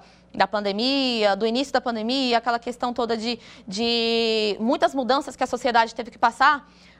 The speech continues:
o direito também teve que passar por essas mudanças. Tanto é que foram várias e várias normas, salvo engano, foram mais de trinta normas publicadas só tratando de excepcionalidades pra questão relacionada à covid. Por quê?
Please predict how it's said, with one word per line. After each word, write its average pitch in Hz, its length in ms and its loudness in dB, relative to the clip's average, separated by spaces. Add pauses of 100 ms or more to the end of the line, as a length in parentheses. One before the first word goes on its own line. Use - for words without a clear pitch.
(280)
o 349 100 4
direito 311 300 2
também 311 180 -2
teve 294 220 -2
que 302 100 -8
passar 294 300 0
por 277 100 -6
essas 269 220 -6
mudanças. 240 520 -2 (400)
Tanto 294 400 4
é 262 280 4
que 254 200 -10
foram 311 380 0
várias 311 480 2
e 392 60 -6
várias 285 340 2
normas, 233 540 -2
salvo 277 300 0
engano, 269 340 -2
foram 247 240 -2
mais 247 240 0
de 320 40 -10
trinta 320 380 -6
normas 262 420 0 (320)
publicadas 277 640 2 (160)
só - 280 4
tratando 330 420 0
de 277 80 0
excepcionalidades 247 800 0
pra 254 160 -4
questão 262 300 -2
relacionada 247 480 0
à 240 40 -6
covid. 220 460 -4 (240)
Por 339 140 0
quê? 190 280 2